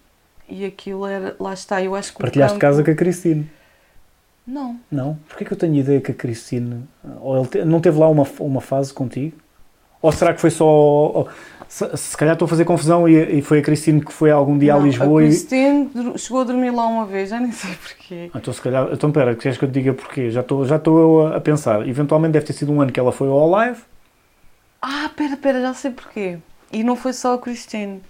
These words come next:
Speaker 1: Nós fomos, eu fazia anos.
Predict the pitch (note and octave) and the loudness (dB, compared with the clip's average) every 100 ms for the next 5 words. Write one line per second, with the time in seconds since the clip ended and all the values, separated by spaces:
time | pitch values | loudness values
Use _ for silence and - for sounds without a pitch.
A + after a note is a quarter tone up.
0 | _ _ _ _ - _ _ G3+ A#3+ C4 | _ _ _ _ -20 _ _ -10 -8 -8
1 | - - G#3+ G#3 G3+ G#3+ A3+ A#3+ - - | -10 -6 -2 -2 -4 -8 -10 -14 -18 -20
2 | - - _ _ _ _ _ _ _ _ | -20 -20 _ _ _ _ _ _ _ _
3 | - _ _ _ _ - G#3 - A#3+ B3 | -20 _ _ _ _ -18 -16 -12 -8 -6
4 | A#3+ G#3 F#3+ F#3 F#3+ | -6 -6 -6 -8 -12